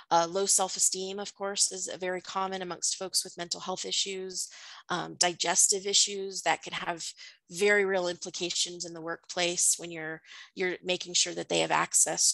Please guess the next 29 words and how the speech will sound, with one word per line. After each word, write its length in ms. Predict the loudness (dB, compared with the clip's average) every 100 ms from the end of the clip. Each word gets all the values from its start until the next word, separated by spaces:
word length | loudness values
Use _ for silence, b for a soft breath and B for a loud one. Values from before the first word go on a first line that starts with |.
| 6
to, 340 | 4 -2 -6 -4
um, 320 | -2 -2 -4 B B -4
personal 320 | 4 4 4
hygiene, 800 | 4 4 4 0 0 -4 -6 -12 -12 -10
uh, 240 | -8 -10 -10
and 240 | -10 -10 -4
things 240 | -4 -2 -2
like 180 | 0
that. 420 | 4 4 4 4 0 B B B B 4
Uh, 180 | 4 6
migraines, 960 | 8 6 6 -2 -2 -4 -8 -2 -2
tension 400 | -2 -4 -6 -6
headaches, 800 | -2 2 4 4 0 -4 -2 -2 -4 B B B -12
um, 240 | -12 -12 -4
those 240 | 0 4
sorts 320 | 2 0 -6
of 80 | -6
things 320 | -6 -4 -4
are 80 | -4
very 300 | -2 -2 -2
common. 580 | -2 -4 -2 -6 -8 -14 B B B B
Uh, 160 | -2 0
memory 460 | 4 4 4 0 0
loss, 420 | 0 2 4 4
both 260 | 2 -4 -8 -12 2
short-term, 720 | 2 2 0 -2 -2 -6 -4
mid-term, 580 | -4 -4 -2 -4 -4 -8
and 140 | -8 -4
long-term, 680 | -4 -4 -6 -8 -14 -16